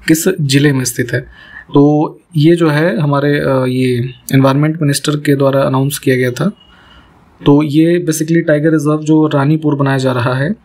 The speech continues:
ये यहाँ पे है चित्रकूट में, ठीक है। आप जरा हमको ये बताएं कि अन्य तीन हमारे Tiger Reserves उत्तर प्रदेश के कौन कौन से हैं?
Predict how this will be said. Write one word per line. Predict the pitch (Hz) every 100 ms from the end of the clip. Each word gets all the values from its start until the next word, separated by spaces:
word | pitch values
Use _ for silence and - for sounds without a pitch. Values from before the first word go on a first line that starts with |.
| -
ये | 131 135 135
यहाँ | 135 123
पे | 123
है | 131 -
चित्रकूट | - - - 135 135 113
में, | 120 - _ _ _
ठीक | - 156
है। | 160 _ - - -
आप | 135 139
जरा | 165
हमको | 165 170
ये | 156
बताएं | 165 156 151 208
कि | - -
अन्य | 160 175
तीन | 175 170 170
हमारे | 156 151 156
Tiger | 151 143 147
Reserves | 143 139 143 143
उत्तर | 135 -
प्रदेश | 139 135 -
के | 139
कौन | 147 156
कौन | 135
से | 120 131
हैं? | 139 -